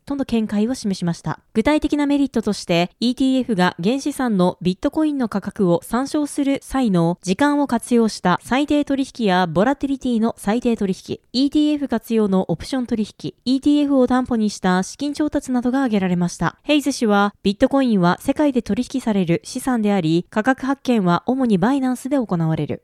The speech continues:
もう一つのアジアの大手取引所はオーケーエックスだとし、ビットコイン市場が久しぶりに手にしそうな長期の最低取引の機会において、うまくいけば数十億ドルのフローが流動性が低く、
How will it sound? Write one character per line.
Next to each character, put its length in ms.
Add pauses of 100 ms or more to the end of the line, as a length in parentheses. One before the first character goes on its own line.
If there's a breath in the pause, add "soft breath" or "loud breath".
も 160
う 40
一 180
つ 140
の 260
ア 100
ジ 160
ア 120
の 260
大 160
手 100
取 180 (140)
引 80
所 140
は 240
オ 120
ー 40
ケ 180
ー 40
エ 40
ッ 80
ク 80
ス 140
だ 280
と 100
し、 420
ビ 100
ッ 20
ト 120
コ 120
イ 60
ン 60
市 120
場 220
が 220
久 180
し 120
ぶ 80
り 80
に 140
手 100
に 140
し 40
そ 220
う 40
な 220
長 220
期 120
の 100
最 260
低 180
取 180 (140)
引 40
の 100
機 120
会 200
に 100
お 60
い 60
て、 320
う 60
ま 140
く 80
い 80
け 120
ば 280
数 320
十 200
億 200
ド 100
ル 100
の 240
フ 140
ロ 160
ー 40
が 360
流 160
動 140
性 220
が 80
低 260
く、 260